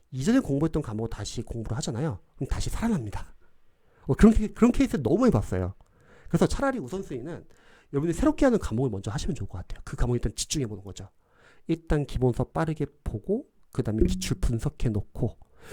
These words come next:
여기까지 좀 해놔야, 해놓고, 근데 좀 주요 포인트 위주로 좀 해독을 하면서, 만약 기본서 필요한 과목은 기본서 같이 보셔도 좋고요. 그래서 그 과목을 약간 좀 어느 정도 기반을 잡으면은, 그러면 여러분들 부담이 좀 많이 줄어들 거예요. 그래서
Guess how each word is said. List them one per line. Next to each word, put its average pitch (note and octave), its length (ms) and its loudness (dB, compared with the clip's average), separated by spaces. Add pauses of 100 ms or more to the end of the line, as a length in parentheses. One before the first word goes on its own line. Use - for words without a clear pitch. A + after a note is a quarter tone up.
(200)
여기까지 G3+ 440 6
좀 A3 160 -6
해놔야, D4 520 -6 (180)
해놓고, G#3+ 460 -8 (320)
근데 B2+ 120 -8
좀 D3+ 160 -4
주요 F#3+ 260 4
포인트 F#3+ 320 2
위주로 D3+ 360 -2 (120)
좀 G3 200 -10
해독을 B3 440 -4
하면서, D#3 480 -4 (300)
만약 F3+ 160 6
기본서 A#3+ 420 8
필요한 C4+ 400 4
과목은 C#3 420 -4
기본서 - 240 -4
같이 - 220 -6
보셔도 A#2 180 -2
좋고요. - 380 -8 (120)
그래서 - 180 0 (260)
그 G3 240 8
과목을 D#3+ 380 6
약간 C3+ 320 0
좀 C4+ 320 -2
어느 D3 160 -2
정도 F3 160 0
기반을 F3 400 -2
잡으면은, C3 760 0 (800)
그러면 G3+ 460 8
여러분들 G#2+ 340 -6
부담이 A2 240 -4
좀 B2+ 140 -16
많이 G#2 160 -14
줄어들 A#2 340 -2
거예요. - 260 -16 (1300)
그래서 A3+ 340 0